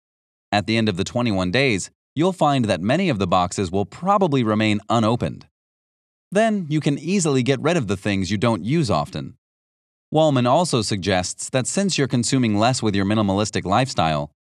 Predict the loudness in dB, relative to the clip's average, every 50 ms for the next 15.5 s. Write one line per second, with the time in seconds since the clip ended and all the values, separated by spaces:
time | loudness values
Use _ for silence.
0 | -2 0 0 2 2 2 2 2 2 2 0 0 2 0 0 0 0 0 0 0
1 | 0 -2 -2 -2 -2 -2 -4 -4 -6 -12 -16 -18 _ _ _ _ _ _ _ _
2 | _ _ _ _ _ _ _ _ _ _ _ -2 2 2 2 4 2 2 0 2
3 | 2 2 2 0 0 -4 -6 -6 -4 -4 -2 0 0 0 0 0 -2 0 2 2
4 | 2 2 2 2 2 2 0 -2 -2 -4 -4 -6 -4 -2 -2 -2 0 0 0 0
5 | -2 -4 -6 -8 -6 -6 -4 -4 -4 -4 -2 -2 -2 -2 -4 -4 -4 -2 -2 -2
6 | -2 -4 -8 -14 -20 -20 _ _ _ _ _ _ _ _ _ _ _ _ _ _
7 | _ _ _ _ 0 0 0 2 2 2 2 2 2 2 0 0 -2 -4 -6 -4
8 | -2 -2 0 0 2 2 2 2 2 2 2 0 0 0 0 0 0 0 -2 -4
9 | -2 0 0 0 2 2 2 2 2 2 0 0 2 2 0 0 0 -2 -4 -4
10 | -4 -2 -2 0 0 0 -2 -4 -8 _ _ _ -2 0 2 2 2 2 2 2
11 | 2 0 -2 -2 0 0 2 2 2 0 -2 -4 -6 _ _ _ -2 0 0 0
12 | 0 -2 -2 -2 0 0 0 0 0 0 0 2 2 2 2 2 2 2 2 2
13 | 0 -2 -2 -4 -4 -4 -2 -2 -2 -2 -2 0 0 -2 -2 -2 -2 -2 -2 -2
14 | 0 0 0 0 0 0 0 0 0 0 0 0 -2 -2 -2 -2 0 0 0 0
15 | -2 -2 0 0 0 0 0 -2 -4 -8